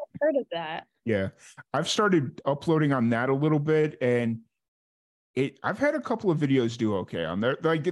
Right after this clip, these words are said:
Speaker 2: the, the content is completely different. It's not as youthful. It's, like, a lot of older, at least the algorithm that I'm getting, it's a lot of older people just kinda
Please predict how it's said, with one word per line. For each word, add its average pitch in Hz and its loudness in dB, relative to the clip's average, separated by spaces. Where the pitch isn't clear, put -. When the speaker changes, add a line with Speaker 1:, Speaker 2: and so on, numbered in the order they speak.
Speaker 2:
the, 160 0
the 139 0
content 180 -4
is 131 -2
completely 131 -2
different. 123 0
It's 120 -4
not 131 -2
as 117 -2
youthful. 131 0
It's, - -16
like, 120 -4
a 104 0
lot 101 -2
of 101 -4
older, 123 2
at 147 0
least 175 0
the 143 -2
algorithm 135 0
that 110 0
I'm 113 0
getting, 123 -2
it's 120 -4
a 98 -10
lot 110 -4
of - -6
older 101 -4
people 113 0
just 98 -4
kinda 107 -2